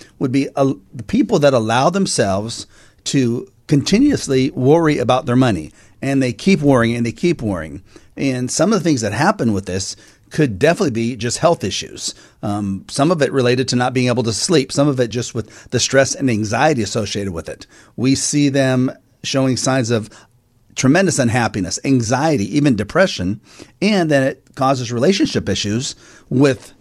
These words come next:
their spouses, their family, and it also makes them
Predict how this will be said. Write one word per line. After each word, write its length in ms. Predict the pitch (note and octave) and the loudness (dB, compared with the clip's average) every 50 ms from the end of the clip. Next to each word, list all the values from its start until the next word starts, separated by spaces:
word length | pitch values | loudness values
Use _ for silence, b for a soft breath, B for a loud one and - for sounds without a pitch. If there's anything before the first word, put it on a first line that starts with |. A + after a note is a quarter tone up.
| _ _ - | _ _ 0
their 160 | C#3 C3 B2 | 2 2 2
spouses, 640 | - - - - B2+ C3+ C#3 B2+ - D#3 D3 B2+ | 2 0 2 4 4 4 4 2 2 0 0 0
their 100 | - A#2 | -2 -4
family, 560 | G#2 - C#3 C#3+ E4+ F4+ C#3+ A2 G#2+ B2 C3+ b b b b b b - | -2 0 0 2 2 2 2 0 0 -2 -4 b b b b b b -2
and 120 | D3+ C#3+ | -2 -2
it 60 | - | -2
also 480 | - C#3 C#3+ E3 G#3 G#3 - E3 D#3 D#3 | -2 0 0 0 0 0 0 0 0 0
makes 380 | C#3+ B2+ C#3 C3+ A#2 - - | 2 2 0 0 0 -2 -4
them 580 | A2 A2 D3 F3+ F3+ C#3+ C3+ C#3 - - - _ | -2 0 2 2 2 2 2 0 0 -4 -10 _